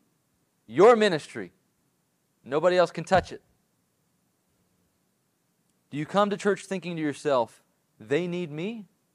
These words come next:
or "I need them"? Do you come to church thinking to yourself, "Jesus needs me," or "I need Jesus"? It changes everything, right?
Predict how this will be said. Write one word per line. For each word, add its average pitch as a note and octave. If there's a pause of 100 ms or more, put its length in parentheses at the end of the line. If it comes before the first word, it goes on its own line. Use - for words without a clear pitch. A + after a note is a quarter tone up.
(920)
or A2+
"I A#2+
need A#2
them"? F#2 (2250)
Do -
you D3
come F#3+
to F#3
church E3+
thinking F3+
to E3+
yourself, E3 (440)
"Jesus E3+
needs G3+
me," G#3 (1200)
or B2
"I A#2+
need A#2
Jesus"? F#2+ (2500)
It A#2
changes A2+
everything, F#2
right? F#2